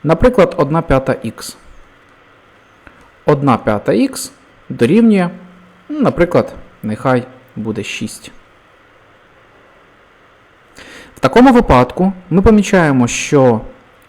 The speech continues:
у нас вільний коефіці-, е, коефіцієнт пропорційності, точніше, вільного немає, а коефіцієнт пропорційності — це у нас одна п'ята.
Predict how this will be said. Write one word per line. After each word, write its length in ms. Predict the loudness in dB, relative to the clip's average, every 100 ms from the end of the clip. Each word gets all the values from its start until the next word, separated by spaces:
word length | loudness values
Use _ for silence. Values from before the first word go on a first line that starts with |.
| _ _ _ _ _
у 60 | 0
нас 320 | 0 -2 -6 -16 _ _ _ _ _ -6
вільний 320 | 0 2 2
коефіці-, 540 | 0 -2 -2 -6 -4 0
е, 120 | -2
коефіцієнт 420 | -2 -4 -2 -2
пропорційності, 680 | 0 0 -2 -2 -2 -2 -2
точніше, 420 | -4 -4 -4 -2
вільного 320 | 0 2 2
немає, 280 | 2 2 2
а 40 | 0
коефіцієнт 440 | -2 -2 -2 -2
пропорційності — 680 | -4 -4 -4 -2 -2 -4 -6
це 140 | -4
у 40 | -2
нас 180 | -2 -2
одна 180 | -2
п'ята. 380 | 0 0 0 -4